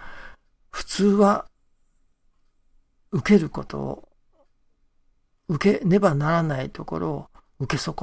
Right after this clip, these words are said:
なったということが多いのかもしれませんけれども、中には受けてはならないもの、受ける必要のないもの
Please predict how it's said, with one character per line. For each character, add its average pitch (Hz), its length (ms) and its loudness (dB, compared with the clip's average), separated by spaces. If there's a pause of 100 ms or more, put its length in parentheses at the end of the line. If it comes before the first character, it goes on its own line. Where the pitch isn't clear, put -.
な 151 100 -6
っ - 60 -14 (140)
た - 160 -10 (720)
と 175 180 2
い 208 140 2
う 220 140 -6
こ 247 100 -4
と 180 140 -4
が 120 280 -8
多 165 180 2
い 143 40 2
の 131 140 -2
か 131 120 -8
も 143 160 -6
し - 140 -8
れ - 80 -6
ま - 120 -8
せ - 160 -10
ん 147 120 -12
け - 160 -16
れ - 80 -12
ど 165 140 -14
も、 190 240 -14 (720)
中 220 300 0
に 262 160 -4
は 147 240 -6 (640)
受 208 220 2
け - 60 -8
て 156 120 0
は 127 140 0
な 127 160 -2
ら 208 160 2
な 214 200 0
い 220 100 -4
も 196 160 2
の、 185 240 -4 (1700)
受 208 240 2
け 165 40 -6
る 180 120 -4
必 - 320 -6
要 254 160 0
の 254 120 -2
な 254 220 -2
い 190 80 -4
も 147 140 -6
の 190 280 -12